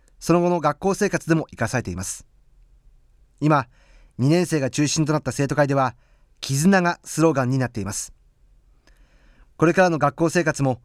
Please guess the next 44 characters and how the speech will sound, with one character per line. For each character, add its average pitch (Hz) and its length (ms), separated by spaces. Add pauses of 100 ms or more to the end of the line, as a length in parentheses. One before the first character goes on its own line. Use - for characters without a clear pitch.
(140)
行 156 260
事 131 160
を 113 80
通 135 200
し - 80
て、 - 160 (680)
過 139 100
去 147 120
中 160 160
生 135 140
の 117 100
絆 143 360
を 143 120 (240)
さ - 180
ら 180 80
に 147 120
深 - 180
め 139 80
て 120 100
い 104 60
き - 60
た 139 100
い 131 60
と 135 100
考 104 200
え 101 60
て - 80
い 87 60
ま 98 80
す。 - 260 (2250)
籠 135 240
上 170 140
中 160 160
学 165 160
校 135 160
か 143 100
ら 147 160
お - 40
伝 - 180
え - 20
し - 100
ま 95 60
し - 80
た。 - 160